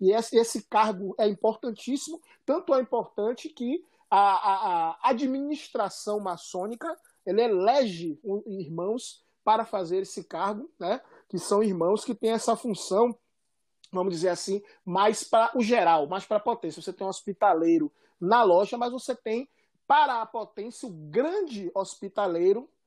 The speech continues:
e o grande hospitaleiro adjunto. Eu queria que o irmão falasse dessa função tão importante e desse momento que o irmão vive em relação a essa função, a esse cargo.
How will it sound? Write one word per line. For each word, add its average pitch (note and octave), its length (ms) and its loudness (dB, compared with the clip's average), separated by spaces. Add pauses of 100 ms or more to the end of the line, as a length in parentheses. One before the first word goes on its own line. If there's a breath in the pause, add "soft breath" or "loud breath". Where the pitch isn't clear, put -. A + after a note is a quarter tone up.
(280)
e C#4+ 60 2
o C#4+ 100 0
grande A#3 260 -2
hospitaleiro G#3 800 -2 (320)
adjunto. F#3 800 -2 (320)
Eu D4 80 -6
queria D4 220 0
que - 100 -10
o C#4 40 0
irmão B3+ 200 -4
falasse A#3 1080 0 (300)
dessa G#3 320 2
função G3 500 -6
tão B3 220 0
importante G#3+ 1120 2 (220 soft breath)
e A3+ 80 -2
desse A#3 260 2
momento F#3+ 640 2
que - 80 -8
o A3 60 -2
irmão F#3+ 420 2 (260 soft breath)
vive G#3+ 520 4
em G3+ 40 4
relação F#3 800 0 (400)
a A3 160 6
essa G#3 240 -2
função, E3 640 -10
a F3+ 100 -2
esse F#3+ 340 -8
cargo. E3 540 -2